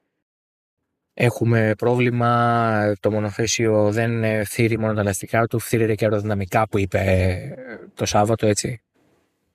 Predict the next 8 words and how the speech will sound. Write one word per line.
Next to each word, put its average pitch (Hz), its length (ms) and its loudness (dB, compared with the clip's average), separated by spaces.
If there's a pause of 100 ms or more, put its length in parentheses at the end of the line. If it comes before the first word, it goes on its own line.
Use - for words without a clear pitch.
(120)
Degrades 131 400 2
aerodynamically. 117 840 0
Δηλαδή, 110 340 2 (1200)
εντάξει, - 460 -2
είναι 180 320 2 (720)
βαριές, 131 760 0
έτσι, 123 340 0 (100)
εκφράσεις, 220 760 -2